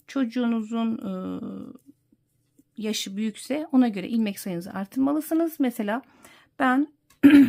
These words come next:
bunun bir büyüğünü yapmak istesem her bölümde üçer tane eklerim. Bir büyüğünü daha yapmak istersem her bölüme beşer ilmek eklerim. Bu şekilde bir veya iki ilmek ekleyerek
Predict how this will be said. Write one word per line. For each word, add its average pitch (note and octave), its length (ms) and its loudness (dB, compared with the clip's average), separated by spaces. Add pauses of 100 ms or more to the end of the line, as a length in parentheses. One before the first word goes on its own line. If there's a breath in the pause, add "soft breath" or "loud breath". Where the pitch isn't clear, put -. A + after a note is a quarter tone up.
(1500 soft breath)
bunun C4+ 240 8
bir C4+ 180 0
büyüğünü G#3 180 2
yapmak A3 320 -4
istesem C4 460 -4
her C4+ 340 0
bölümde F#3+ 540 -4
üçer G3+ 360 -4
tane E3+ 260 -6
eklerim. B3+ 560 -2 (560 soft breath)
Bir C#4 220 2
büyüğünü G#3 280 0
daha F#3+ 120 -2
yapmak G3+ 340 -6
istersem C4 500 -4
her A#3+ 340 -4
bölüme G#3 420 -4 (220 soft breath)
beşer C4 300 2
ilmek F3+ 300 -4
eklerim. G3+ 380 -2
Bu D#4 60 -4
şekilde A3+ 420 -4
bir C4 200 0
veya F#3+ 160 -2
iki - 300 -6
ilmek F#3 280 -4
ekleyerek A#3 640 -6